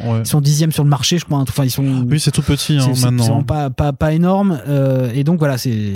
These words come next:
Speaker 2: c'est, c'est un super titre. Et puis en plus, Inaki Roy, donc scénariste, et les deux sont scénaristes, mais c'est juste Inaki qui dessine. Ils habitent à Madrid, donc ils viennent
Speaker 1: Ah,
Speaker 2: en, ils
Speaker 1: ok.
Speaker 2: viennent en, en France, euh,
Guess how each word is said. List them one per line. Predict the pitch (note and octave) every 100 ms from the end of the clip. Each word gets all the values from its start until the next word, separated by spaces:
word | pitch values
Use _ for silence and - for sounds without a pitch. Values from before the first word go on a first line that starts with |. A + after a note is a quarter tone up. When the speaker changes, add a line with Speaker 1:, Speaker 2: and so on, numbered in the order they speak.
| G2+
Speaker 2:
c'est, | G2+ - G#2+
c'est | G2+ A#2+
un |
super | - C#3+ B2
titre. | - G3
Et | D3
puis | D#3
en |
plus, | D3+ - -
Inaki | G3 G3 F#3 G3+
Roy, | D#3+ E3
donc | C#3 - _ _ _
scénariste, | B2 - F3 D#3 F3 D#3+ - - - _ _
et | - D3 D3 C#3+ B2 A2+ G2+
les | B2
deux | C3+ E3+
sont | -
scénaristes, | C#3+ D3 C#3+ C#3 - G2+
mais | B2+
c'est | A#2+ B2
juste | B2 C#3+
Inaki | C#3 C3 - A#2+
qui |
dessine. | A2+ A2+ F3+ G#3 - _ _ _ _ _ _ _ _ _ - - - -
Ils | D3+ C#3+
habitent | D#3 E3+
à |
Madrid, | D#3 C3+ D3 F#3 -
donc | C3+ C#3 C#3+
ils | D3 C3+
viennent | G#2+ B2 E3+ F3
Speaker 1:
Ah, | D3+ C#3 C3 A2+
Speaker 2:
en, | B2
ils | B2
Speaker 1:
ok. |
Speaker 2:
viennent | A#2+ C#3
en, | C3 A#2+ A2 G2 G#2+
en | B2
France, | - D#3 - C3+
euh, | A2+ A2 A2